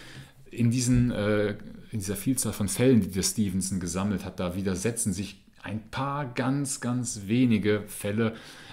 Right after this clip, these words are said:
äh, hartnäckig einer simpleren Erklärung. Was nicht bedeutet, äh, dass es eine solche simplere Erklärung nicht gibt. Das heißt erstmal nur, dass wir sie nicht gefunden haben. Denken Sie an die Sache mit, ähm,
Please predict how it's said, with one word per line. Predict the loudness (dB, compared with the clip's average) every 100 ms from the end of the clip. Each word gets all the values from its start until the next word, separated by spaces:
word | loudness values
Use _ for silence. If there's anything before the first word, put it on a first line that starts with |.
| -6
äh, |
hartnäckig | -4 -2 -4 -4 -2 0 0 0 -2 -2 -18 -20 -20 -6
einer | -2 0 0 0
simpleren | 0 2 2 2 -2 0 -2
Erklärung. | -4 -6 -2 -2 -2 -6
Was | -4 2
nicht | 2 2
bedeutet, | 2 6 8 6 2 0
äh, | -2
dass | -2 0
es |
eine | 0 0
solche | -2 -2
simplere | 0 0 0 -6
Erklärung | -8 -4 -4 -2
nicht | -4 2
gibt. | 2 4
Das | -2
heißt | -2 -2
erstmal | -4 -2 0
nur, | 2 0
dass | 2
wir | 2
sie | 4
nicht | 4 2
gefunden | -2 4 6 6 2
haben. | -2 -4 -4
Denken | -6 -6
Sie | -6
an | -4
die | -4
Sache | -6 -4
mit, | -4 -4 -8 -4
ähm, | 0 0